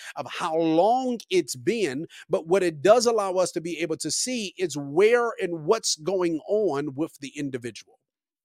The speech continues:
Well, we're in chapter eleven, but if we back up to chapter eight, in chapter, um, in chapter eight, David is fighting. David is winning battles, doing his thing, doing what he normally does,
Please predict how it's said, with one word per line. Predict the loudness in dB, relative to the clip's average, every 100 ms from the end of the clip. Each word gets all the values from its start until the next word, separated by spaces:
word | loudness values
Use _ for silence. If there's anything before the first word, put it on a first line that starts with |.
| _ _ _ _ _ _ _ _ -20 -20 _ 4
Well, | 6 6
we're | 2 2
in | 2 0 0
chapter | -6 -6 -6 -4
eleven, | -2 -2 -2 -6 -12 -14 _ _ _ _ _ _ _
but | 0
if | 2
we | 0
back | 0 0 2 0
up | -2
to | -4
chapter | -8 -4 -4 -6 -12 -12 -6
eight, | -6 -6 -16 -20 -20 _ _ _ _ _ _ _ _ _ _ _ _
in | 0 0
chapter, | -2 -2 -2 -2 -4 -4 -2 -2 -6 _ _ _ -4
um, | -2 -2 -2
in | -4
chapter | -2 -2 -2 -4 -8 -4
eight, | -2 -2 -8 _ 0
David | 2 2 0
is | -2 -2
fighting. | -2 -4 -6 -12 -18 _ _ _ _ _ -2
David | -2 0
is | -4
winning | -4 -4 -2
battles, | 0 0 0 -2
doing | -2 0 -2
his | -6
thing, | -4 -4 0
doing | 2 2 2
what | -2
he |
normally | -2 -4 -4 -4
does, | -2 0 0